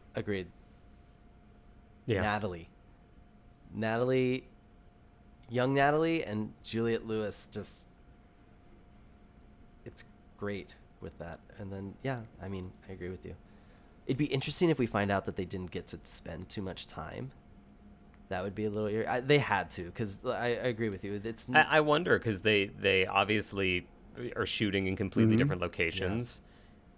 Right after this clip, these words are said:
Speaker 1: Yeah.
Speaker 2: Um, I, I'm sure there was covid protocols too. I, I imagine they didn't spend a lot of time together.
Speaker 1: I wonder where they're shooting.
Speaker 3: Hmm.
Speaker 1: It feels like it's somewhere in, like, up in Canada,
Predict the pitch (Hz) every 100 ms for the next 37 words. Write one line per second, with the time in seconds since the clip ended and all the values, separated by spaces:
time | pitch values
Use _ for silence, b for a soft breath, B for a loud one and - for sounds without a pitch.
0 | - - 117 90 85 87 92 - - -
1 | - - 113 98 95 - 95 90 85 85
2 | 85 - - - - 104 95 90 85 82
3 | 82 - - - 101 98 87 87 95 -
4 | - 85 95 - 95 101 98 104 104 95
5 | 110 107 98 92 82 78 _ 98 127 147
6 | 95 - - - 95 87 87 80 80 -
7 | 82 82 85 82 95 - b b - 156
8 | 196 254 320 220 202 151 - 127 117 127
9 | 113 101 104 165 180 170 143 - 127 123
10 | 123 107 104 92 - - - - - -
11 | - - - - 123 - - - - -
12 | 117 110 117 110 85 78